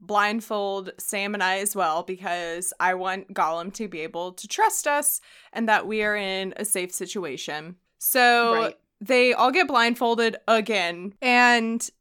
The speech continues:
Speaker 1: Faramir leaves them with a parting words. He says, "The land dreams in a false peace, f-, and for a while,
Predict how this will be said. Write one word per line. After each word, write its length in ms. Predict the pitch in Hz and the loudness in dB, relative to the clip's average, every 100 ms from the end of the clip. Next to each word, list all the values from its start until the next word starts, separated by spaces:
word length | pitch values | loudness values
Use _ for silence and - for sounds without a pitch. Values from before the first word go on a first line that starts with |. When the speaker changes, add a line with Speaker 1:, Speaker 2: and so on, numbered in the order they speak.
| _ | _
Speaker 1:
Faramir 580 | - 285 302 311 294 294 | -2 4 4 4 2 0
leaves 260 | 254 247 | -2 -4
them 180 | 247 247 | -2 -2
with 120 | 226 | -2
a 60 | 233 | -6
parting 360 | - 226 233 233 | 0 0 2 0
words. 300 | 208 208 208 | 0 -2 -4
He 80 | 226 | -4
says, 280 | 214 196 - - - _ | -2 -4 -8 -20 -20 _
"The 100 | 240 | -2
land 560 | 233 240 285 349 349 233 | 0 2 2 2 -2 -8
dreams 680 | 220 339 427 277 226 240 - | -4 -2 0 -2 -2 -4 -4
in 140 | 226 | -2
a 60 | 208 | -4
false 460 | - 208 240 - - | -2 0 0 -2 -4
peace, 540 | - 339 226 - - - _ _ _ | -6 -6 -4 -2 -4 -8 _ _ _
f-, 200 | - _ | -20 _
and 220 | 240 220 | 0 0
for 240 | 220 254 269 | 0 4 4
a 80 | 269 | 4
while, 600 | 277 285 247 175 175 | 4 4 2 0 -4